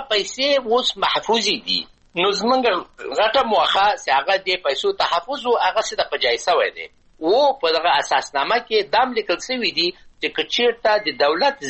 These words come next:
ځینې اساسي مصارف لپاره د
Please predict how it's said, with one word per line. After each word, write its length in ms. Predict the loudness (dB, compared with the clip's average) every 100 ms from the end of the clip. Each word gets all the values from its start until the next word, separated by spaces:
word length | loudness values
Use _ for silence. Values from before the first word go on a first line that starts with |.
| -4
ځینې 220 | 0 0 2 0
اساسي 680 | 0 0 0 -2 -2 -2
مصارف 680 | 0 -2 0 2 2 0 -2 -4
لپاره 760 | -2 0 0 2 2 0 -2 _ _
د 40 | -14